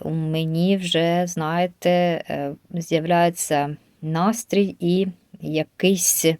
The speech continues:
ентузіазм, тому що поки я його обліпляла, м, ще там <laughs> на початкових стадіях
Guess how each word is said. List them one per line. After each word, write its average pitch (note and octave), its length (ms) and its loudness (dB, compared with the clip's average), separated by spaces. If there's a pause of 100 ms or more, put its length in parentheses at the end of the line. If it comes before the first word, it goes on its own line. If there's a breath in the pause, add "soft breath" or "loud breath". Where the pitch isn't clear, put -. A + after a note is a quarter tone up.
(580 loud breath)
ентузіазм, G3+ 1080 6
тому E3 300 0
що E3 260 0
поки F3 380 2
я E3+ 180 6
його E3 460 2
обліпляла, D#3 920 2
м, C#3+ 540 -8 (280)
ще - 160 -4
там C3+ 200 -2 (120)
<laughs> - 140 -2
на F#3+ 220 10
початкових F3 840 4
стадіях D#3 580 4